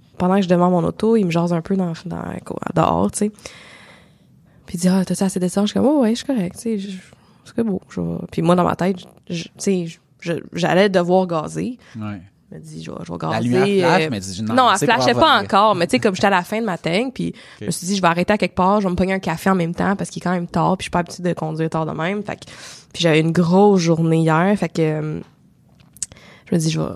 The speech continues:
Speaker 1: je vais arrêter, euh, à une station d'essence puis me pogner un café. » Et, euh,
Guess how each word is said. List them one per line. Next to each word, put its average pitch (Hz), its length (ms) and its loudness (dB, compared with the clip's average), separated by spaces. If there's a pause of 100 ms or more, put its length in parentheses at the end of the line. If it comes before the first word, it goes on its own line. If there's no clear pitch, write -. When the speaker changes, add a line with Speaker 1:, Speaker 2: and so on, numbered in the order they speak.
Speaker 1:
je - 80 -20
vais 160 60 0
arrêter, 170 580 2
euh, - 240 0
à 175 60 -2
une 170 60 -2
station - 380 0
d'essence - 340 -2
puis - 100 -6
me - 60 -4
pogner 85 200 -2
un 87 60 -2
café. » 214 400 -4 (960)
Et, 185 280 6
euh, 175 680 6